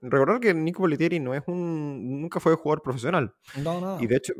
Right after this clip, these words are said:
Speaker 1: empezó medio tarde también. O sea, él empezó, era como, creo que profesor de,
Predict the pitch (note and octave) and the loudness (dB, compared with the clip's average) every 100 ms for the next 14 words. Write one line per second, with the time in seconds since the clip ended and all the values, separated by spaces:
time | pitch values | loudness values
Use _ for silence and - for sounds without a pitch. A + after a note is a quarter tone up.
0 | - A2 B2+ C3 F#3+ G#3+ F3 E3+ G3+ G2+ | -6 -4 -2 2 4 6 6 6 6 4
1 | E2+ F2 E2 D2 D2+ F2 F2+ - A#2 G#2+ | 0 0 0 -2 -4 -4 -6 -2 0 0
2 | A2 C3+ C#3+ - B2+ C#3+ C#3+ C#3 C3+ B2+ | 0 -2 -6 -6 -4 0 2 4 2 2
3 | A#2+ - C3+ B2+ B2+ A#2 A2 G#2 G#2 - | -6 0 2 4 4 2 2 2 0 -2
4 | G#2 G2 B2+ A#2 A2+ A2 G2+ F#2 | -2 0 0 2 6 6 6 4